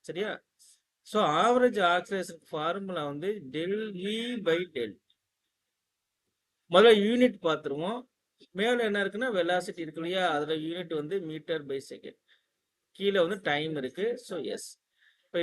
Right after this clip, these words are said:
யூனிட் என்ன வரும்? meters by second square வரும். அப்ப ஒரு முடுக்க, ஆவரேஜ் ஆக்சலரேஷனோட அலகு யூனிட் வந்து meter by second square. So, here நம்ம என்ன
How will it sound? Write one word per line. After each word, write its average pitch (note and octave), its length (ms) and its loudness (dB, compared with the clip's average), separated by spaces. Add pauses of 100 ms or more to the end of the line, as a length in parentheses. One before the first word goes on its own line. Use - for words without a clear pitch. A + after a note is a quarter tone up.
யூனிட் G3 220 0
என்ன F#3 160 2
வரும்? F3 200 2
meters F#3 280 -4 (100)
by F#3+ 100 2 (180)
second C3+ 320 -8
square A2+ 300 -10
வரும். - 260 -16 (140)
அப்ப C#3+ 200 -6 (120)
ஒரு E3 200 -4
முடுக்க, A3+ 360 0 (500)
ஆவரேஜ் G3+ 400 0 (180)
ஆக்சலரேஷனோட D3+ 760 -4 (240)
அலகு D3 320 -2 (240)
யூனிட் E3+ 360 -6
வந்து D#3 180 -4 (120)
meter D3 240 -6 (120)
by D#3+ 80 -4 (100)
second G#2+ 300 -12
square. A#2+ 220 -12 (1080)
So, A#3+ 100 12 (180)
here A3+ 300 4 (140)
நம்ம F3 200 2
என்ன G#3 140 -2